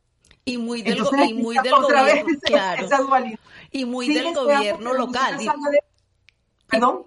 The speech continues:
Speaker 1: y muy del gobierno que esté en ese momento, porque a lo mejor, eh,
Speaker 2: Exacto.
Speaker 1: eh, si hay otro
Speaker 2: Exacto.
Speaker 1: gobierno, entonces no sabemos si lo va, si va a ser una prolongación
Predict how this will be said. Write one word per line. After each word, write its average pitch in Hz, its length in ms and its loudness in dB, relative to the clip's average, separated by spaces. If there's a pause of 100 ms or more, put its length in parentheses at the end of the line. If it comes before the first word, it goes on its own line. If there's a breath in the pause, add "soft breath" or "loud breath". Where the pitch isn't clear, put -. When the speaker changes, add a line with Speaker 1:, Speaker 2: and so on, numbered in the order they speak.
Speaker 1:
y 262 100 -6
muy 233 260 -6
del 254 200 -6
gobierno 226 540 -4
que 247 100 -8
esté 202 260 -6
en 196 80 -8
ese 226 220 -8
momento, 202 500 -8
porque 165 540 -10
a 156 60 -8
lo 170 140 -8
mejor, 196 500 -4
eh, 214 40 -6
Speaker 2:
Exacto. 196 340 4
Speaker 1:
eh, 196 260 -10
si 214 240 -8
hay 190 180 -2
otro 214 200 -6
Speaker 2:
Exacto. 226 140 -4
Speaker 1:
gobierno, 208 680 -4
entonces 196 400 -10
no 208 140 -6
sabemos 202 460 -8
si 196 240 -10
lo 185 180 -6
va, 175 260 -4
si - 240 -12
va 175 160 -6
a 175 60 -8
ser 196 240 -10
una 196 300 -8
prolongación 196 1080 -6